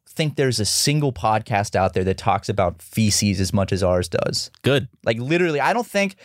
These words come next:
Speaker 1: I'd actually be very curious for someone to, has
Speaker 2: You know
Speaker 1: there
Speaker 2: what,
Speaker 1: been a
Speaker 2: Matt?
Speaker 1: single episode we haven't talked about shit?
Speaker 2: I'm gonna prove you wrong. I'm gonna go to Spotify
Speaker 1: I'm sure there's
Speaker 2: podcast and just type in the word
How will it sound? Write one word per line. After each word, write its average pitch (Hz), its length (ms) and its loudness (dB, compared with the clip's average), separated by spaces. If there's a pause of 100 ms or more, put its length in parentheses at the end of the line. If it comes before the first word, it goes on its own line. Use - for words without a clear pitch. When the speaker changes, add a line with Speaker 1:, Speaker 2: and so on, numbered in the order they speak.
(220)
Speaker 1:
I'd 208 140 2
actually 240 320 0
be 196 60 0
very 170 220 0
curious 143 340 0
for 120 120 -4
someone 104 280 0 (520)
to, - 120 -2 (100)
has 170 160 2
Speaker 2:
You - 20 0
know 202 80 0
Speaker 1:
there 226 60 4
Speaker 2:
what, 240 100 2
Speaker 1:
been - 20 0
a 185 100 0
Speaker 2:
Matt? 226 120 2
Speaker 1:
single 262 260 2
episode 185 400 0
we 160 120 2
haven't 143 180 0
talked 135 240 0
about 113 180 2
shit? - 220 -2
Speaker 2:
I'm 143 40 2
gonna 143 140 2
prove 123 300 0
you 117 100 2
wrong. 110 460 2 (180)
I'm 127 140 0
gonna 127 160 2
go 117 180 2
to 113 360 0
Spotify 123 960 0
Speaker 1:
I'm 110 60 -10
sure 107 140 -8
there's 143 300 -6
Speaker 2:
podcast 113 840 0
and 104 120 0
just 95 180 -2
type 107 260 0
in 110 80 0
the 101 80 2
word 95 400 2